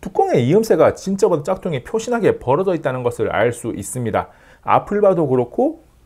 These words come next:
옆을 봐도 그렇고 뒤를 봐도 짝퉁의 뚜껑이 살짝 덜 닫힌 느낌이 드는 정도로 차이가 납니다. 케이스를 열어서 보면 눈에 들어오는 모습은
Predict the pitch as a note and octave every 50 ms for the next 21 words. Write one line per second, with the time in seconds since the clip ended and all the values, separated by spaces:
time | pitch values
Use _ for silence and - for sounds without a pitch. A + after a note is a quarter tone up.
0 | _ _ - C#3+ D3+ D3+ A#3 A3+ A#3+ A#3 A3+ A3+ F#3 D#3+ C3+ A#2+ - - - G2+
1 | E2+ - - _ _ _ _ _ _ _ - - F3+ G3+ C4+ D4+ C#4+ B3 F#3+ D3+
2 | C#3 D3 B2+ G2+ F#2+ - - - G#3+ A3 - A3 F#3 D#3+ D3+ D3+ D#3+ D3 - F3+
3 | F3+ D3+ C#3+ A#2+ A2+ - - - A3+ A3 A3 A#3+ F3 D3+ - - B2 C#3 E3 A3+
4 | A3+ A3+ A3+ F#3 E3+ E3 D#3+ - D#3 C#3 A#2+ - C3+ C3+ C#3 C3 C3+ A#2+ A#2 A#2+
5 | A#2+ A2+ G#2 G2 - - - F#3+ F#3 E3+ C3+ A#2 F#2+ - - - - G2 A#2 A#2
6 | A#2 A2 G#2+ F2+ F#2 - - _ _ _ _ _ - - - B3+ D4+ D4 - B3+
7 | F#3 F3+ G3 G3 F3+ F#3 D#3+ E3 D#3+ D3 D3 D3 B2 G#2 G#2 B2 E3+ G3+ F#3+ -
8 | D3 D3+ E3 E3 E3 D#3 D3+ D3+ D3 D3 C#3+ D#3 C3+ G#2+ G2